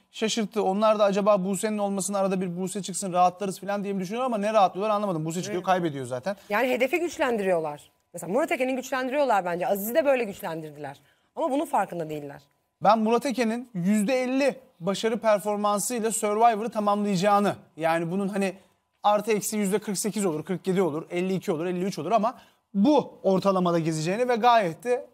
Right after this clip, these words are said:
Speaker 1: e, iyi bir ortalamayla Survivor'ı sonlandıracağını düşünüyorum. Kolay kolay da eğlenmeyeceğini umut ediyorum. Cansu ile ilgili fikrimi de söyleyeyim. Cansu'nun bu Survivor'daki emeğini ve başarısını görmeyen gözde perde vardır abi.
Speaker 2: Evet.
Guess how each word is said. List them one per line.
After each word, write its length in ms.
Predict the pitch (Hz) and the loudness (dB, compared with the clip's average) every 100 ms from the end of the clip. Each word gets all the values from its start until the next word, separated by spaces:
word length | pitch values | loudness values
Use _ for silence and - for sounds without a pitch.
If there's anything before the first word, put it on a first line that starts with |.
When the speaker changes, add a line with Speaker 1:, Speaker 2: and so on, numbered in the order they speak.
| 175 | -10
Speaker 1:
e, 460 | 170 165 165 165 - | -6 -6 -6 -8 -4
iyi 200 | 220 233 | 0 2
bir 40 | |
ortalamayla 600 | 214 190 185 208 202 180 226 | 2 0 0 0 0 0 0
Survivor'ı 460 | 208 208 196 220 | -2 2 2 0
sonlandıracağını 680 | 220 214 208 202 190 208 226 | -6 -4 -2 -2 -2 -2 -4
düşünüyorum. 340 | 165 180 240 262 _ _ _ _ | -6 -8 -8 -10 _ _ _ _
Kolay 280 | - 247 269 | 2 4 4
kolay 260 | 233 226 233 | 2 2 2
da 40 | |
eğlenmeyeceğini 640 | 262 269 262 233 214 240 | 2 2 0 0 0 -2
umut 300 | 254 240 285 | -2 -2 0
ediyorum. 380 | 254 233 180 165 | 0 2 0 0
Cansu 340 | 208 262 262 | 4 4 4
ile 160 | 320 247 | -2 -2
ilgili 200 | 208 240 | -4 -6
fikrimi 360 | 226 202 254 202 | -8 -10 -6 -2
de 180 | 165 - | -4 -6
söyleyeyim. 440 | - 151 135 190 247 _ _ _ _ _ _ 143 | -10 -8 -6 -8 -12 _ _ _ _ _ _ -10
Cansu'nun 640 | 143 226 262 - 165 190 | 0 0 0 -4 -8 -8
bu 80 | 226 | -8
Survivor'daki 720 | - 196 175 180 165 143 127 | -4 -2 2 0 0 -8 -10
emeğini 540 | - 170 185 202 214 180 | -8 -4 -2 -2 -2 -4
ve 200 | 156 196 - - | -4 -6 -10 -10
başarısını 720 | 143 180 196 170 - 156 214 - _ 143 | -4 -4 -4 -4 -6 -6 -10 -12 _ -12
görmeyen 680 | 139 208 214 170 160 143 | -2 0 2 0 -4 -4
gözde 320 | 147 180 156 185 | -2 -2 -2 -2
perde 380 | 185 170 170 | 0 0 2
vardır 260 | 143 113 107 | 0 -2 -8
abi. 200 | 98 82 85 _ 95 87 - | -16 -18 _ _ -18 -18 -18
Speaker 2:
Evet. 140 | 151 | -20